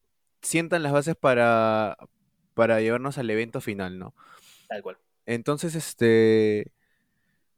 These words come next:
Speaker 1: sí, ¿no? O sea, realmente atontan mucho los personajes. Eh, concuerdo con ustedes totalmente. Eh, creo que,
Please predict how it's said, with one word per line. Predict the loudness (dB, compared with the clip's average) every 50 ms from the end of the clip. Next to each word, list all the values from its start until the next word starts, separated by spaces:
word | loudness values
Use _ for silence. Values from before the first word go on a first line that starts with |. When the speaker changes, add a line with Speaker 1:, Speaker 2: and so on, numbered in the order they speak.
| _ _
Speaker 1:
sí, | -10 -6 -6 -4
¿no? | -2 -2 0 -2
O | -2
sea, | 0 0 2 2 2 2 0 0 -2 -4 -8 -12 -14
realmente | -8 -2 -2 -2 -2 -2 -6 -4 -2 -2
atontan | -2 -2 -2 -4 -4 -4
mucho | -4 -2 -2 0
los | -2 0
personajes. | 0 -2 -2 -2 0 -2 -2 -2 -2 -6 -8 -8 -12 -18 _ _ -16 -8
Eh, | -4 -4 -4 -4
concuerdo | -6 -8 -4 -2 0 0 0
con | -2 -4 -6
ustedes | -6 -8 -10 -8
totalmente. | -8 -4 -4 -4 -4 -4 -6 -8 -8 -10 -12 -12 -12 _ _ _ _ _ _ _ _ _ _ _ _ _ _ _ -6
Eh, | -4 -2 -2 0 -2 -2 -2 -4 -4 -6 -8 -10 _ _ _ _ _ _ _ _ _ _ _ _ _ -10
creo | -4 -2 -2 -2 -2 _
que, | -6 -4 0 0 0 0 0 0 -2 -2 -4 -6 -8 -12 _